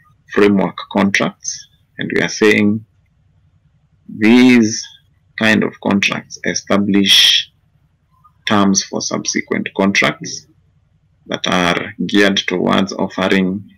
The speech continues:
flexibility and, and cost savings. Other names that we give for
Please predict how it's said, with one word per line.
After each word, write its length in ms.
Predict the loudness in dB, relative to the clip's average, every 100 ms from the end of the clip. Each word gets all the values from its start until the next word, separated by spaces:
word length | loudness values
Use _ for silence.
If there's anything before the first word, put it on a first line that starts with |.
| -14
flexibility 880 | -8 -8 -4 -2 0 0 0 -2 -4
and, 260 | -2 0 0 -4 _ _ _ _ _ _ _
and 220 | -6 -6 -4
cost 280 | -4 -4 -4
savings. 540 | -2 -2 0 -6 -8 -12 _ _ -20 -20 _
Other 180 | -4 2
names 320 | 4 4 4
that 200 | 2 -4 -2
we 100 | -2
give 340 | 2 2 2 -2 -8
for 400 | -6 -2 -2 -4